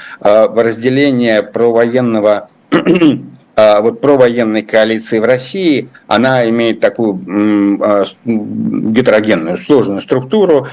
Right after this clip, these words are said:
м, а, от таких полных лоялистов, которые, э,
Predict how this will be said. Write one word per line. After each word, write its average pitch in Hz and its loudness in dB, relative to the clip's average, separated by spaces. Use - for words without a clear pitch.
м, 120 0
а, 117 2
от 151 -2
таких 127 -2
полных 139 -2
лоялистов, 143 -2
которые, 113 0
э, 104 2